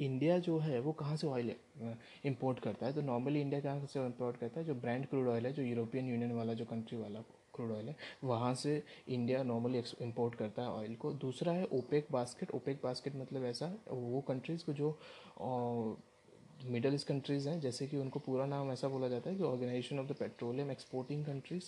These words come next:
इनमें क्या होता है कि ये क्या करती हैं इन-, कि सात डिफरेंट, डिफरेंट क्रूड ऑयल्स होते हैं, जैसे कि अल्जीरिया हो गया, सऊदी अरेबिया हो गया, इंडोनेशिया हो गया, नाइजीरिया हो गया, दुबई हो गया। इन सब का जो कलेक्टिव होता है उसे ओपेक, अ, उसे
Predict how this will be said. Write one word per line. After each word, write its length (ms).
इनमें 260
क्या 120
होता 220
है 60
कि 140
ये 240
क्या 160
करती 300
हैं 120
इन-, 460
कि 260
सात 460
डिफरेंट, 380
डिफरेंट 300
क्रूड 220
ऑयल्स 240
होते 200
हैं, 120
जैसे 220
कि 80
अल्जीरिया 520
हो 120
गया, 180
सऊदी 300
अरेबिया 380
हो 80
गया, 180
इंडोनेशिया 520
हो 100
गया, 140
नाइजीरिया 680
हो 160
गया, 260
दुबई 360
हो 140
गया। 240
इन 80
सब 260
का 140
जो 120
कलेक्टिव 420
होता 200
है 60
उसे 140
ओपेक, 480
अ, 260
उसे 400